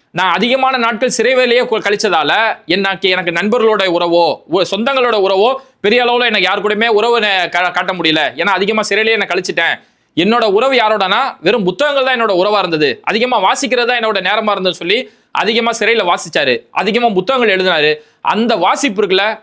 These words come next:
அந்த வாசிப்பு தான் இந்தியாவை அவர் ஒரு சிற்பியா உருவாக்க காரணமே, அந்த வாசிப்பு தான் முக்கிய காரணமா இருந்தது. இது இல்லாம அவரும் ஒரு வழக்கறிஞரா இருந்ததால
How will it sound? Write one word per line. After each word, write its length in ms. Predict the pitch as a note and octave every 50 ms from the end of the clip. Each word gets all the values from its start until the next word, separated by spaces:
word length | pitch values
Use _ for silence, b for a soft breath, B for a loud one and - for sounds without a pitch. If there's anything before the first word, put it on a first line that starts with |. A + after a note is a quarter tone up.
| _ _
அந்த 240 | - F3+ G#3+ G#3 G#3
வாசிப்பு 400 | F3 G3 A#3 - A#3+ F#3 G3 A#3+
தான் 80 | B3
இந்தியாவை 380 | G#3 F#3 G3+ G3 A#3 A3+ A3+ G#3+
அவர் 160 | G3 F#3+ F3+
ஒரு 180 | E3+ E3 D3+ C#3 -
சிற்பியா 280 | - B3+ - - B3+
உருவாக்க 420 | B3+ A#3 G#3+ A3 A3+ A3 - G3+ F3
காரணமே, 440 | D3 F3 G3 G#3 G3 F3+ E3 F#3 G#3+ A#3+ G#3+ - _
அந்த 180 | - E3 F3+ E3+
வாசிப்பு 380 | E3 F#3 G#3+ - G#3+ D#3 C#3+
தான் 420 | G3 G3+ F#3+ F3 D#3+ D3 C3+ A#2+ C3+
முக்கிய 240 | D#3 - A3 G#3
காரணமா 360 | E3+ E3+ E3+ F#3 F3+ E3+ E3+ D#3+
இருந்தது. 460 | D#3 D3+ C#3+ C3 A#2+ G#2+ - _ b b b b b b b b
இது 120 | G3+ A3+
இல்லாம 240 | B3+ A#3+ A#3+ C4 B3+
அவரும் 260 | G#3+ A#3+ C#4+ D#4 D#4
ஒரு 120 | D4+ B3+
வழக்கறிஞரா 540 | A3 G#3+ B3 - C4 B3+ B3 A#3 A3+ G#3+ G#3+ G3+
இருந்ததால 500 | F#3+ F#3 F3 E3 D#3 D3 D#3+ G3 A3+ G#3